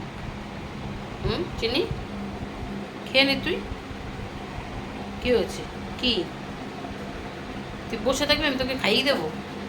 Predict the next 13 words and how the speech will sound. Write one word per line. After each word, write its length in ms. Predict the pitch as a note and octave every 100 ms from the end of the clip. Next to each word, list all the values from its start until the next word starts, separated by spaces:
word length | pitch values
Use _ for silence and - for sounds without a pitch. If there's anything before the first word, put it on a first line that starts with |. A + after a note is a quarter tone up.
| -
হ্যাঁ? 160 | A3+ F#4 - - - - -
ওরে 200 | C4+ C4+ G#3+
বাবা, 300 | E3 C#3+ D3+ D3 D3 C#3+ C3+ C3+ C3+ C3+ C3+ - - - - - - - - F3+
এত 280 | F3+ - -
রাগ! 460 | F4 F4 C#4+ E3+ C#3+ - - - - - - - - - - - - - - G3+ G3 G3+ G3+ G3+ - - - - - - - - - - - - - - -
হ্যাঁ, 120 | A3+
নাও, 120 | B3+ A#3
তুমি 140 | C4 C#4
খেয়ে 220 | D4+ D#4
নাও। 140 | B3+
ওই 80 | B3
যে, 140 | B3 G3 G3 - - G3+ G3+ G3+ - - - - - - -
চিনি? 220 | B3+ C#4+